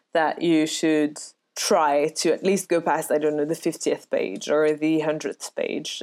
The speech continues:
and then if you then don't like it, you should put it down. But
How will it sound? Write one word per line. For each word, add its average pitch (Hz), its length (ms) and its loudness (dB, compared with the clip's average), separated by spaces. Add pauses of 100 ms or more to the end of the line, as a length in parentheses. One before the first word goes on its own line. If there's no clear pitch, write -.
and 143 480 -2 (480)
then 147 400 0 (960)
if - 260 -6
you 156 80 2
then 165 360 0
don't 147 200 0
like 139 220 -2
it, - 100 -6
you 147 60 -12
should - 180 -14
put 156 140 -2
it 151 100 -4
down. 143 300 -2
But 139 280 -2